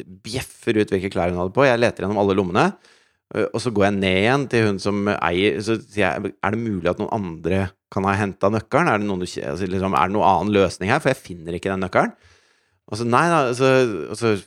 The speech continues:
må jeg opp igjen, vekke Thea. Da er det tredje gang jeg vekker Thea, så sier jeg, "Hadde du noe veske eller noe sånt? Eh, had-, hadde du nøkkelen i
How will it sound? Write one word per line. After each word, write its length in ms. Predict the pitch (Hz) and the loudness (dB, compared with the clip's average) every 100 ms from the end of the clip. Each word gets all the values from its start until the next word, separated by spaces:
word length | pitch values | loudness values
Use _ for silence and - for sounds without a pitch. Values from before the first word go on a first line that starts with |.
| 67 82 76 - | -14 -16 -16 -8
må 160 | 101 | -4
jeg 120 | 98 120 | -2 -2
opp 160 | - 156 | 0 2
igjen, 200 | 156 139 | 4 2
vekke 200 | - 104 | 0 0
Thea. 220 | 98 98 107 - | 2 4 0 -4
Da 200 | 104 107 113 | 0 2 2
er 80 | 110 | 0
det 60 | |
tredje 300 | - 110 92 95 | 0 0 2 0
gang 120 | 98 | 0
jeg 80 | 101 | 0
vekker 180 | 101 95 | 0 0
Thea, 200 | 104 123 | 0 0
så 80 | 113 | -2
sier 140 | 104 | -2
jeg, 200 | 87 117 101 | -2 -4 -2
"Hadde 200 | 135 104 | -2 0
du 60 | 110 | -4
noe 140 | 117 | -2
veske 480 | 117 - - - 85 | -4 -6 -16 -4 -2
eller 100 | 92 | -2
noe 80 | 104 | 2
sånt? 200 | 180 110 _ - _ _ - | 2 0 _ -20 _ _ -4
Eh, 80 | 110 | -2
had-, 320 | 113 117 98 | 2 0 -2
hadde 300 | 67 127 107 | -6 -2 0
du 20 | |
nøkkelen 440 | 127 - - 120 | -2 -2 -2 -2
i 80 | 104 | 0